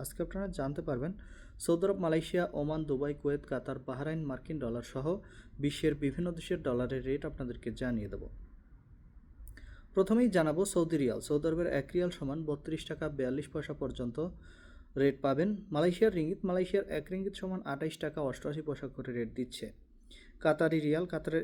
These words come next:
এক রিয়াল সমান তেত্রিশ টাকা ছেষট্টি পয়সা করে রেট পাবেন। বাহরাইনি দিনার, বাহরাইনের এক দিনার সমান তিনশো পঁচিশ টাকা বত্রিশ পয়সা করে রেট পাবেন। ওমানি রিয়াল, ওমানের এক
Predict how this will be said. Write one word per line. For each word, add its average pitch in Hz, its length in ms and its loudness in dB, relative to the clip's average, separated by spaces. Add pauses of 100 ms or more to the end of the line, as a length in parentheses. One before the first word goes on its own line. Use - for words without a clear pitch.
এক 143 140 -4
রিয়াল 180 220 4
সমান 185 260 0
তেত্রিশ 160 420 0
টাকা 165 240 -2
ছেষট্টি 165 400 -4
পয়সা 147 300 -4
করে 139 240 -4
রেট 131 220 -2
পাবেন। 165 220 2 (560)
বাহরাইনি 190 460 6
দিনার, 117 320 2
বাহরাইনের 175 480 2
এক 135 140 0
দিনার 180 260 0
সমান 185 200 -4 (100)
তিনশো 160 420 -2 (120)
পঁচিশ 139 300 -4 (120)
টাকা 139 220 -4 (500)
বত্রিশ 170 440 4
পয়সা 156 300 0
করে 135 180 -2
রেট 123 260 0
পাবেন। 123 200 0 (760)
ওমানি 214 360 6
রিয়াল, 180 280 4
ওমানের 180 280 0 (120)
এক 147 80 -4